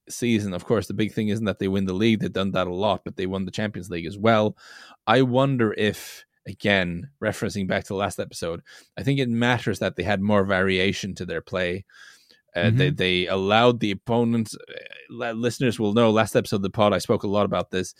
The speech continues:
Speaker 1: They allowed the opponents many more touches in their box than we've seen before under Guardiola. So there was more openness. They weren't controlling the games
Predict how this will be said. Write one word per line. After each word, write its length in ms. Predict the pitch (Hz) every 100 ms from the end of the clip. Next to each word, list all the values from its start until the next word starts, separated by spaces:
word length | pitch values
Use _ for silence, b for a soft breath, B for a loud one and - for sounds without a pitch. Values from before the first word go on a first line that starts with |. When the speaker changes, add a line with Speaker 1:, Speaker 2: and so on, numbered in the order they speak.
| B B -
Speaker 1:
They 80 |
allowed 300 | 101 98 113
the 100 | 110
opponents 560 | 98 - 110 110 95 -
many 320 | 107 104 104 107
more 200 | 104 104
touches 420 | - 113 - 90
in 140 | 98
their 200 | 95 104
box 360 | 101 135 - -
than 160 | 101
we've 160 | 98 92
seen 240 | - 107
before 520 | 98 95 - 101 113 113
under 240 | 101 101
Guardiola. 600 | 92 98 92 95 101 165 135
So 60 |
there 100 | 110
was 180 | 101 98
more 180 | 107 110 -
openness. 640 | 110 - 123 120 170 190
They 120 | 107
weren't 180 | 98 -
controlling 640 | 101 - 120 110 113 107
the 60 | 101
games 400 | 104 113 135